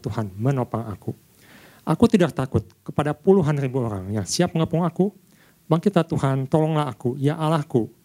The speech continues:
ya Engkau telah memukul rahang semua musuhku dan mematahkan gigi orang-orang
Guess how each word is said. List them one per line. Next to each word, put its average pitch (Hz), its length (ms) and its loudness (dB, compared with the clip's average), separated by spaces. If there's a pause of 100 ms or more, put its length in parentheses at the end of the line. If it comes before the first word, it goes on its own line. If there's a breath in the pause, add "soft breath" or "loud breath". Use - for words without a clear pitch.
(140)
ya 214 80 4
Engkau 165 480 2 (160)
telah 147 160 2
memukul 143 440 0
rahang 139 360 0
semua 123 200 -4
musuhku 117 440 0 (480 soft breath)
dan 143 160 2
mematahkan 135 440 -2
gigi 160 280 2
orang-orang 120 560 -4